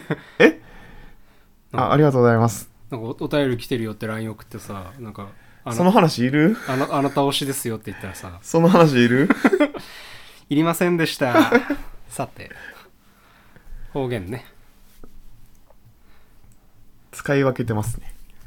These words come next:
Speaker 2: 関西弁、あなたって完全に消せんの？
Speaker 1: 完全に消せる。
Speaker 2: ほう。
Speaker 1: うん。完全に消せます。
Speaker 2: うわー、ほんまかな。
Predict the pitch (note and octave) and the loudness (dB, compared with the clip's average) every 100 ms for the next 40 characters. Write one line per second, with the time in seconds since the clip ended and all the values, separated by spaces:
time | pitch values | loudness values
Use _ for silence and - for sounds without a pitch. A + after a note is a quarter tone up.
0 | - - - - - - - - - - | -18 -18 -12 -10 -10 -18 -20 -18 -18 -18
1 | - G3+ A3 A#3+ A#3 A3+ A3 G#3 _ - | -6 -4 -4 -4 -4 -2 -4 -6 _ -8
2 | F3 G#3+ - - - C3+ C#3 C#3 C3 - | -4 -2 -4 -8 -6 -4 -2 -2 -4 -6
3 | C3+ A2 E2+ - - _ _ _ _ _ | -6 -8 -12 -20 -20 _ _ _ _ _
4 | _ _ _ _ - C3+ A#2 A#2 A2 A2+ | _ _ _ _ -8 -4 0 0 0 -4
5 | G#2 G2+ F2+ E2 - - - - - - | -4 -2 -4 -4 -4 -4 -4 -10 -16 -14
6 | - - - - - - D3 B2+ C3 D3 | -14 -14 -14 -18 -20 -8 -4 -2 -4 -10
7 | - _ - A2+ F2+ - _ _ - - | -20 _ -14 -10 -10 -12 _ _ -20 -20
8 | - - - - B2 A#2+ A2+ A2+ A#2 G2+ | -20 -20 -20 -8 -4 -2 -2 -4 -4 -6
9 | F2 D#2+ - - - - _ - - - | -6 -8 -10 -20 -20 -20 _ -20 -20 -20
10 | - - _ - - - - - _ - | -20 -20 _ -20 -20 -20 -20 -20 _ -20
11 | _ - - _ A#2+ G#2+ G2 F#2 F#2+ G2+ | _ -20 -20 _ -12 -10 -10 -12 -12 -10
12 | G#2 G2 G#2 B2+ C3+ G2 F#2 F2+ F2+ F2+ | -10 -12 -12 -8 -8 -8 -14 -14 -16 -18